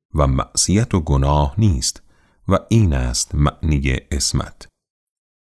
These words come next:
بنابراین از اجتماع این سه دسته از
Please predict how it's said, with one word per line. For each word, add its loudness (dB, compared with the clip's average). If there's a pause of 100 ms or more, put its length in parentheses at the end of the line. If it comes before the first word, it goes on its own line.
(160)
بنابراین 2
از -2
اجتماع 2 (220)
این 4
سه -2
دسته 0
از -2